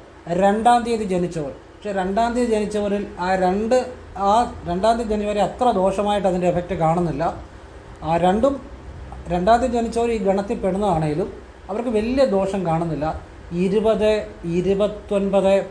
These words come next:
പതിനൊന്ന് ഈ തീയതികളിൽ ജനിച്ചവർ, ഏത് മാസവും ആയിക്കോട്ടെ, ജനിച്ചവർക്ക്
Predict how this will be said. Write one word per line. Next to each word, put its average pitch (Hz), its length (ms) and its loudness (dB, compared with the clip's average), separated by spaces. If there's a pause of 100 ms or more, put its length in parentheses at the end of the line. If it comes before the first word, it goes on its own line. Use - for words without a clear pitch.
പതിനൊന്ന് 170 460 0 (180)
ഈ 277 140 -2
തീയതികളിൽ 214 600 0
ജനിച്ചവർ, 175 640 2 (180)
ഏത് 233 160 2
മാസവും 208 400 2
ആയിക്കോട്ടെ, 151 360 -2 (580)
ജനിച്ചവർക്ക് 185 800 2